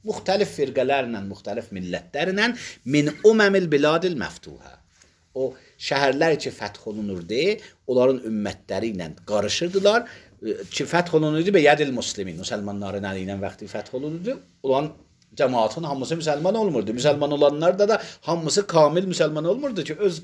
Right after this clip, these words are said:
qədim əqidələri də nə edirdi? Bəzən qarışırdı. Xoş, bil firaqil müxtəlifə və uləmail ədyan bi ixtilatil muslimin bi uləmail ədyan. Müsəlmanlar nə olurdular?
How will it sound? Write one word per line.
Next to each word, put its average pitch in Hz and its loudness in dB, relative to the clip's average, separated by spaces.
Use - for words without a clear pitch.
qədim 156 6
əqidələri 117 0
də 170 6
nə 175 2
edirdi? 113 -2
Bəzən 120 0
qarışırdı. - -8
Xoş, - 0
bil 139 4
firaqil 170 4
müxtəlifə 143 -2
və 139 4
uləmail 131 4
ədyan 139 0
bi - -4
ixtilatil 147 0
muslimin 151 -4
bi 143 2
uləmail 110 -2
ədyan. - -14
Müsəlmanlar 123 0
nə 156 4
olurdular? 117 2